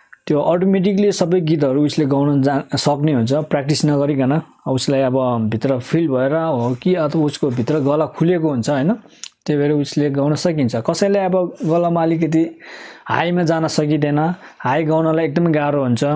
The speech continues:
अनि लोको गीत मात्रै गाउन सक्ने हुन्छ, कुनै एकदमै हाईको गीत गाउने हुन्छ तर लोको गीत गाउन सकिँदैनन्। त्यस्तो व्यक्तिले <clears throat> चाहिँ, अ, प्र्याक्टिस गर्नुपर्छ।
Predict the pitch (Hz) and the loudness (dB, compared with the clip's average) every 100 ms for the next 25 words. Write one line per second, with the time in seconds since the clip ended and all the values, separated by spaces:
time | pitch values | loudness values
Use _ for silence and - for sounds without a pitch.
0 | 160 _ _ _ _ _ _ _ - 160 | -2 _ _ _ _ _ _ _ -6 -2
1 | 156 151 143 175 190 190 170 160 170 156 | 2 2 2 2 2 2 0 0 0 0
2 | 156 156 - 143 151 139 139 175 185 165 | 0 -2 -2 0 0 0 0 0 0 0
3 | 180 185 139 139 160 156 156 147 151 156 | 0 0 0 -2 0 2 0 0 0 2
4 | 147 139 156 151 156 147 165 180 175 151 | 2 0 0 0 0 2 2 2 2 0
5 | 151 151 147 143 - - 143 139 139 135 | 0 0 0 -4 -6 -4 -2 0 0 0
6 | 143 147 - - - 147 196 233 202 170 | -2 -4 -10 -20 -10 -2 0 2 2 0
7 | 160 160 156 147 151 - 277 233 185 170 | 2 2 2 2 0 -2 -2 0 0 0
8 | 170 156 - - - - - - - 135 | 0 -4 -8 -20 -20 -20 -20 -20 -4 -2
9 | 131 127 190 180 185 147 135 113 107 | 0 0 -2 0 0 0 0 0 -2